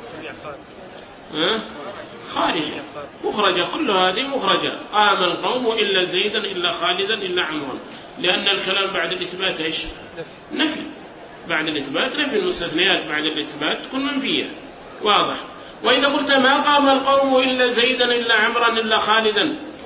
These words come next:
هذه داخلة أو خارجة؟ داخلة، ما هي خارجة، مثبت لها إيش؟ القيام، ومنفي عن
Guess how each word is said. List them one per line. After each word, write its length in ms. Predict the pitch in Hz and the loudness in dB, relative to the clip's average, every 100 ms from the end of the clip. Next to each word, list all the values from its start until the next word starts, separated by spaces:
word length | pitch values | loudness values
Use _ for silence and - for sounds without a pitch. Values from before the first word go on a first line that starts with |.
| - - 170 - - - - - 165 | -16 -14 -14 -14 -16 -18 -18 -10 -2
هذه 240 | 185 196 | 2 4
داخلة 320 | 220 233 254 | 4 4 4
أو 60 | 247 | 4
خارجة؟ 460 | 220 196 170 180 214 - - - - - - - | 4 4 4 2 -2 -8 -12 -14 -14 -16 -16 -8
داخلة، 460 | 240 294 - 214 175 | 0 2 4 4 4
ما 160 | 208 262 | 4 4
هي 40 | |
خارجة، 520 | 254 262 214 180 170 | 4 2 2 2 2
مثبت 320 | 240 254 233 | 2 0 0
لها 180 | 233 208 | 2 2
إيش؟ 320 | 190 202 - - - - - - - - | 2 2 2 -2 -8 -16 -16 -16 -12 -2
القيام، 540 | 190 190 220 277 220 | 0 4 4 6 6
ومنفي 420 | 196 208 214 254 | 4 4 2 4
عن 320 | 214 233 277 | 4 4 0